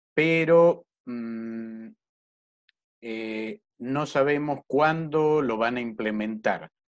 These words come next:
Entonces, eh, mientras tanto, iremos avanzando en el tema, iremos avanzando en la materia.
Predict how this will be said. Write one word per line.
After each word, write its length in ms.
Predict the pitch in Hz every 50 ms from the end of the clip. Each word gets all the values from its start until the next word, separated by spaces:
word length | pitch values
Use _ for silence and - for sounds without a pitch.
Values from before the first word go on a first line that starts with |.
| _ _ _ _ _ _ _ _ _ _ _ _ -
Entonces, 1000 | 104 101 98 95 - 123 117 117 120 110 - - 127 127 127 127 - - - - _
eh, 580 | - 117 110 110 107 107 104 104 104 107 107 110 -
mientras 500 | 120 123 127 131 131 - 131 131 - -
tanto, 580 | - 175 165 156 156 139 - 180 180 - - _ _ _ _ _ _ _ _ _ -
iremos 420 | 120 113 123 127 135 143 123 123
avanzando 960 | 127 120 113 110 113 110 110 - 131 131 131 131 135 131 143 147 147 - _ _
en 180 | - 113 107 110
el 180 | 107 101 101 -
tema, 380 | - 110 98 87 85 82 85 _ _ _ _ _ _ _
iremos 400 | - 110 104 117 120 131 139 127
avanzando 920 | 135 123 120 110 107 107 101 - - 160 160 156 156 151 147 160 165 170 - _ _ _ _ _ -
en 260 | 135 127 135 139 135
la 80 | 131 123
materia. 680 | 120 113 110 107 - 107 98 92 85 82 80 80